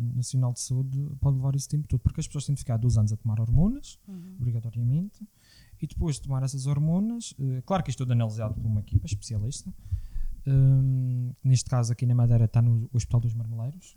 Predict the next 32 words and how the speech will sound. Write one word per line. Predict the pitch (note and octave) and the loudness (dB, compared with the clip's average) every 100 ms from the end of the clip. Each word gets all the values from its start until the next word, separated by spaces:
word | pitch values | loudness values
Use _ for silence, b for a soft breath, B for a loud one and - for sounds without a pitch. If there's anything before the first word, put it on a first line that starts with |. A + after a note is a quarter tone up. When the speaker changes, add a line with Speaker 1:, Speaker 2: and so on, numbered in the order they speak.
| F3+ | -20
Speaker 1:
se | - | -8
não | A2 | -4
me | A2 | -2
engano. | G#2+ A2+ C#3+ - b b b b b - | -4 -4 -6 -8 b b b b b -2
Hum, | D3 D3 D3 D3 C#3+ C#3+ D3 - | 4 6 8 6 4 2 -2 -4
depois | - C#3 B2 | 2 4 6
é | B2 | 4
analisado | A2+ A2 D#3 G#3 | 2 0 -4 -6
essa | E3 B2+ | -6 -8
equipa, | F#3+ G#3+ E3 | -6 -6 -4
começa | A#2 - | -4 -4
a | |
tomar | G#2+ A#2 A2+ | -6 -4 -6
a, | A2 A#2 | -8 -10
as | A2+ | -8
hormonas, | A2+ A#2+ F3 G#3+ D3+ | -2 -2 -2 -4 -6
eh, | A2 - | -10 -16
tem | A#2 | -12
o | A#2 | -12
parecer, | - - D#3+ | -14 -16 -12
começa | G#3 B2+ A2+ | -4 -2 0
a | |
tomar | G2+ B2 | 0 2
as | A#2 | 2
hormonas, | B2 E3+ F#3+ E3 | 0 0 2 0
os | B2+ | 0
dois | A#2+ A#2+ | 2 6
anos | A2+ A#2 | 6 6
obrigatórios, | A#2 A#2+ B2+ D#3+ E3+ E3+ | 4 2 0 -2 -4 -6
e | |
depois | E3 F3+ | -6 -2
então | F#3 F3+ F#3 G#3 | 2 4 2 -2